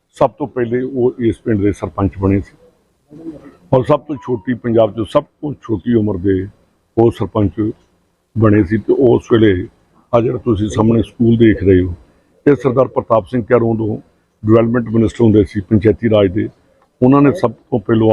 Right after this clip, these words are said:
ਆ ਕੇ ਕਿ ਪਿੰਡ ਦੇ ਸਰਪੰਚ ਨੂੰ, ਜਿਹੜਾ ਸਭ ਤੋਂ ਛੋਟੀ ਉਮਰ ਦਾ ਬਣਿਆ ਸਰਪੰਚ,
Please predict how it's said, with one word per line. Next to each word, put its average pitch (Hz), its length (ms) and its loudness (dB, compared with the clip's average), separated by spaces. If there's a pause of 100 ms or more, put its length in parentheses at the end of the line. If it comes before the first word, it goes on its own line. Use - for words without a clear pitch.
ਆ 101 40 0
ਕੇ 104 160 -8
ਕਿ 110 180 -2
ਪਿੰਡ 113 480 0
ਦੇ 120 160 2
ਸਰਪੰਚ 101 460 -4
ਨੂੰ, 104 100 0
ਜਿਹੜਾ 107 180 2
ਸਭ 110 180 -2
ਤੋਂ 120 160 -6
ਛੋਟੀ 110 320 -6
ਉਮਰ 101 180 2
ਦਾ 104 120 0
ਬਣਿਆ 98 280 -4
ਸਰਪੰਚ, 98 360 -4